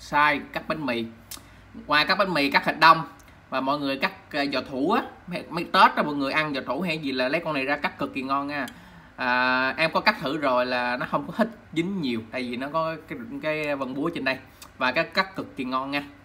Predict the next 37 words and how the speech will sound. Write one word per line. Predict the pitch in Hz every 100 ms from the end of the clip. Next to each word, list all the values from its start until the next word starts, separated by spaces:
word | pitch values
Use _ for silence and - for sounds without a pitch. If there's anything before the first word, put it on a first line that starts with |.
| - - - - - -
Rồi | 123 127 147
mẫu | 143 147
số | 170 - 196
tám | 185 208
bán | 196 196
giá |
bốn | 190 202
trăm | 175 147
ngàn, | 135 135
mọi | 143
người | 139 135
nhìn | 131 135
nó | 156
nha, | 180 156 143
rất | 165 -
là | 127
đẹp, | 127 127 139
nhìn | 131 127
nó | 147 170
rất | 196 220
là | -
thẩm | 147
mỹ | 143 131
luôn | 160 147
á. | 170 - -
Nếu | 151
mà | 165 123 120 117 120 117
đem | 139 143
ra | 139
cắt | 139 - -
thì | 139 123 120
mọi | 127
người | 131 120
ai | 139
nói | 139 160 175 170
này | 147 120 123 139
dao | 139 135